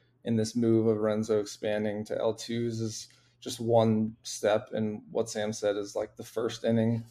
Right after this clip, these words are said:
of what these L R T protocols are going to do. But I think eventually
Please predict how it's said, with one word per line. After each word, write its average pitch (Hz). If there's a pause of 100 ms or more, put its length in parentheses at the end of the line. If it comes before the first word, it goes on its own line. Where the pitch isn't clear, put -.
(760)
of 127
what 123
these 131
L 127
R 131
T 131
protocols 131
are 131
going 131
to 135
do. 147 (220)
But -
I 113
think 117
eventually 110